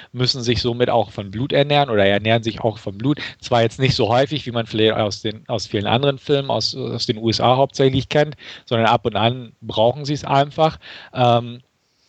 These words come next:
Clara, die Mutter also, ähm, sucht ihre Opfer unter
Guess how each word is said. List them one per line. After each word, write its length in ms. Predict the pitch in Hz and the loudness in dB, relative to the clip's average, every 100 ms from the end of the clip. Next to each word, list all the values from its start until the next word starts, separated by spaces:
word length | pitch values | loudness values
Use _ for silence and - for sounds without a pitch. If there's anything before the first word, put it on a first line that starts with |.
| _ | _
Clara, 580 | - 131 147 170 180 - | -2 2 2 2 0 -2
die 140 | 147 117 | -10 -10
Mutter 340 | 120 135 160 | -8 -2 0
also, 500 | 151 156 156 165 160 - | 2 0 0 -2 -2 -2
ähm, 600 | 143 127 123 127 127 123 113 | 0 2 0 -4 -18 -20 -14
sucht 260 | 127 147 156 | -4 -4 0
ihre 260 | 135 127 | 0 2
Opfer 440 | 143 - - 135 127 - - - | 0 -2 0 0 0 -6 -20 -20
unter 720 | - 135 135 139 123 117 117 | -4 -4 0 2 4 4 2